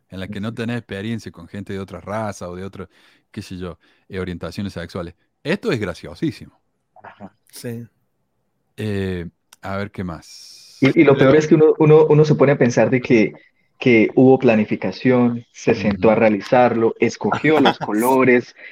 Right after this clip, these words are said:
Speaker 2: se puso a
Speaker 3: Sí.
Speaker 2: hacer la letra, o sea, esto, eso es hecho a mano, ¿cierto? Con sus marcadores y sus plumones, ¿verdad?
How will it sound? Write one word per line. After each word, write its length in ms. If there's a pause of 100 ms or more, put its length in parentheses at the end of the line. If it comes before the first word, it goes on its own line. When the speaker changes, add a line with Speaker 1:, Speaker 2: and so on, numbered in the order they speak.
(120)
Speaker 2:
se 140
puso 280
a 40
Speaker 3:
Sí. 60
Speaker 2:
hacer 140
la 160
letra, 560
o 100
sea, 260
esto, 500 (220)
eso 260
es 100
hecho 220
a 40
mano, 320
¿cierto? 360
Con 160
sus 240
marcadores 720
y 40
sus 160
plumones, 560 (220)
¿verdad? 400